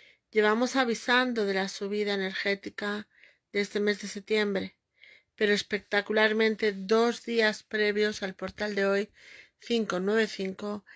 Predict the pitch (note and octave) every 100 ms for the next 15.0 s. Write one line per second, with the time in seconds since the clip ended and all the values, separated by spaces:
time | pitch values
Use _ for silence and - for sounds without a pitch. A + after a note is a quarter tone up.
0 | - - _ _ - A3+ A#3 - - -
1 | A3 - - G3 - G3 G3+ G3 G3+ G3
2 | F#3+ G3 F#3+ G3+ G#3+ G#3 G3 A3 G#3 -
3 | - G3 G3+ - G3 - F#3 F#3 F3+ F3+
4 | _ _ _ - - - - - _ G#3+
5 | G#3 G#3+ G#3+ B3 B3 A#3 A#3 A#3 A#3 G#3+
6 | A3+ A3 G#3 G3+ F#3+ G#3+ G#3+ G#3 G3 -
7 | - A3+ A3 G3 G3 F#3+ G3 F#3+ F#3 -
8 | F#3 A3 A3+ C#4+ D#4+ - _ - - -
9 | - - _ _ A3 G3+ - G3+ G3 G#3
10 | A3+ A#3+ - A3 G3+ A3+ A3 A3 A3+ _
11 | G#3+ A3 A3 G#3 A3+ G#3+ G3+ A3 G#3+ -
12 | G#3+ G3 G3 G#3 G#3+ - A#3+ B3+ G#3+ G3+
13 | F#3+ G3 G3 G#3+ G#3+ G3 - A3 G#3 F3+
14 | - G3 G3+ F#3 F3+ - F#3 F3+ -